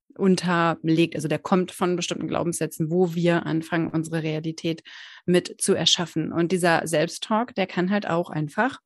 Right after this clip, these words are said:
negativ sein. Und dann ist es ein Moment oder eine, ähm, ja, ein Tool, was wir anwenden können, auch wirklich zu sagen,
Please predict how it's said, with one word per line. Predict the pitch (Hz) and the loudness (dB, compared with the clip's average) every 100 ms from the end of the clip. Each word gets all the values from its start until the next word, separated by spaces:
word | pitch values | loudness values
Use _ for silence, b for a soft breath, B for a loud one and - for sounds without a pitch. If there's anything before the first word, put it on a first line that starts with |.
| _ | _
negativ | 277 202 151 - 160 | 4 4 2 -2 -8
sein. | - 156 156 165 B B B - | -4 -2 -2 -6 B B B 4
Und | 202 196 196 _ | 6 6 2 _
dann | - 165 | 2 2
ist | 165 | 0
es | 185 - - | -4 -6 -2
ein | 190 185 233 269 277 _ _ - | 2 4 6 4 0 _ _ 0
Moment | 180 180 170 175 262 | 4 6 6 4 2
oder | 185 170 - | 0 -2 0
eine, | 160 180 202 202 196 190 196 196 B B B - | 2 4 4 6 6 4 4 0 B B B -4
ähm, | 185 180 180 175 180 | 2 4 4 4 2
ja, | 170 | 0
ein | 160 160 | 0 -2
Tool, | - 277 | 0 2
was | 220 - | 2 2
wir | |
anwenden | - 208 214 220 220 | 2 4 4 4 2
können, | 208 220 214 214 | 0 2 2 2
auch | - | 0
wirklich | 156 170 - | -2 -4 -4
zu | 220 | 0
sagen, | 190 170 180 196 220 254 | 2 4 4 4 4 2